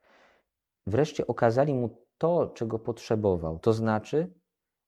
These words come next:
zabrali go z powrotem do wspólnoty. Człowiekowi grzesznemu często już niepotrzebne jest wypominanie.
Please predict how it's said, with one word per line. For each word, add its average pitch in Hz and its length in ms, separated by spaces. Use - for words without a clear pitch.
zabrali 110 640
go 110 140
z - 100
powrotem 98 720
do 101 200
wspólnoty. 92 920
Człowiekowi 123 640
grzesznemu 120 640
często 175 440
już 139 300
niepotrzebne 147 880
jest 101 260
wypominanie. 104 960